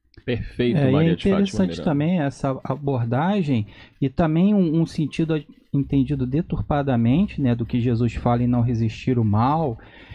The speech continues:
Speaker 2: é, no sentido de que sermos passivos. Em nenhum momento Jesus foi passivo, ele foi pacífico, tanto que ele, os mercadores do templo, chamou de impó-, então, é, mos-, não resistir ao mal não significa que temos que ser omisso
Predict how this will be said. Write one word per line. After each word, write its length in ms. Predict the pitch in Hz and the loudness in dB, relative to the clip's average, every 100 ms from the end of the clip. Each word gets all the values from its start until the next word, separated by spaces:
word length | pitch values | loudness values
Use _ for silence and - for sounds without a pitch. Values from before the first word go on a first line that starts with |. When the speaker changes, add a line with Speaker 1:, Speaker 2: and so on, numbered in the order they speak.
| - | -4
Speaker 2:
é, 440 | 131 131 139 143 151 | 0 2 4 4 2
no 100 | 165 | 2
sentido 340 | - 156 175 | 0 -2 -2
de 80 | 190 | -2
que 120 | 190 | -4
sermos 400 | - 185 170 190 | -2 2 2 2
passivos. 580 | - 311 - 185 139 117 | -2 -8 -6 -4 -2 0
Em 80 | 139 | 2
nenhum 400 | 147 143 185 254 - | 4 4 4 0 0
momento 500 | 196 165 143 226 254 | 0 2 0 0 0
Jesus 340 | 180 147 127 | 0 0 -4
foi 160 | 113 120 | -2 -6
passivo, 640 | - 113 - - 117 101 | -2 -6 -6 -4 -2 0
ele 120 | 104 101 | -2 -2
foi 240 | - 139 | -2 -2
pacífico, 920 | - - - - - 196 - 120 - | -2 -4 -4 -8 -4 -4 -2 -4 -4
tanto 280 | 113 117 123 | -2 0 0
que 80 | - | -2
ele, 220 | 139 135 - - - - | -2 -2 -6 -16 -12 -2
os 80 | 120 | 2
mercadores 680 | 139 - 139 135 135 135 | 2 0 -2 0 0 0
do 100 | 127 | -4
templo, 580 | 123 135 131 135 - 127 - - - | -4 -2 0 -2 -4 -8 -10 -20 -6
chamou 280 | - 110 123 | 0 2 2
de 60 | |
impó-, 220 | 123 135 135 | 2 0 0
então, 340 | 139 156 165 - - | 2 0 0 -6 -2
é, 580 | 139 135 135 131 131 127 - - - - - 139 | 4 6 6 6 4 2 -2 -16 -20 -16 -6 0
mos-, 340 | 147 139 - | 2 0 2
não 140 | 147 | 6
resistir 320 | 196 196 - 185 | 6 4 2 0
ao 80 | |
mal 140 | 139 156 | 2 0
não 60 | |
significa 420 | 190 208 220 202 - | 0 0 0 -2 -8
que 340 | - 190 - | -2 -2 0
temos 300 | 202 190 - | 0 0 -2
que 100 | - | -14
ser 240 | - 185 | -2 2
omisso 600 | 202 226 185 202 - 254 | 2 4 2 2 0 -4